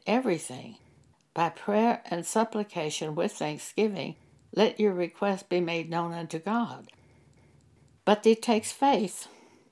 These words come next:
Do I believe that God is able to keep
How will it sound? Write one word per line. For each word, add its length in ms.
Do 560
I 240
believe 880
that 280
God 400
is 320
able 480
to 100
keep 460